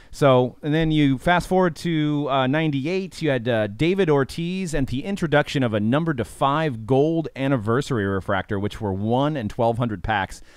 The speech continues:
And you can see on there with that, uh, Mark McGwire. And those go for really big money on, on certain players. I, th-, I think I saw a Tripper Jones for, like, six grand. So, uh, they had that facsimile auto. There was no autos in ninety-eight. We'll get to that. We'll get to all the progressions of Bowman here, and you'll see when things started and how they've shaped up to where we are now in twenty eighteen.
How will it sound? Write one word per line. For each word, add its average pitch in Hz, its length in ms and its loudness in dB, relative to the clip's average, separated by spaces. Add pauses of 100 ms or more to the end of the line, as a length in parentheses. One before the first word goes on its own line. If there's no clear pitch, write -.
(380)
And 123 80 0
you 120 80 4
can 117 120 -2
see 131 200 0
on 113 120 4
there 113 140 2
with 107 120 -2
that, 101 240 -2
uh, 101 80 2
Mark 107 220 2
McGwire. 110 260 2
And 107 100 -2
those 165 160 2
go 160 140 0
for 127 160 -4
really 123 400 0
big 107 240 -2
money 90 300 -4
on, 80 240 -8
on 98 160 -8
certain 82 240 -4
players. 87 320 -4
I, 101 40 -4
th-, 101 120 -4
I 123 100 0
think 123 100 -2
I 117 40 -4
saw 123 160 0
a 104 40 0
Tripper 120 280 -6
Jones 104 280 -4
for, - 120 -8
like, 80 180 -8
six - 300 -8
grand. 90 420 -6
So, 85 240 -6 (480)
uh, 104 140 -2
they 127 80 2
had 127 80 0
that 110 160 0
facsimile 170 500 0
auto. 160 300 4
There 139 160 4
was 131 180 4
no 202 180 8
autos 196 380 8
in 175 80 0
ninety-eight. 170 380 2
We'll 170 140 4
get 160 200 2
to 170 100 0
that. 156 280 4
We'll 160 100 2
get 220 180 -2
to 220 140 0
all 196 220 8
the 202 100 4
progressions 160 760 2
of 113 220 -2
Bowman 135 380 4
here, 92 240 -2
and 98 80 -2
you'll 107 120 0
see 151 160 -2
when 139 180 2
things 151 280 -2
started 139 480 2
and 123 100 0
how 135 140 0
they've 123 140 -4
shaped 123 300 -4
up 104 120 -2
to 123 100 -2
where 123 160 2
we 120 100 0
are 113 120 0
now 113 160 -2
in 104 80 -2
twenty 110 260 -4
eighteen. 104 460 -6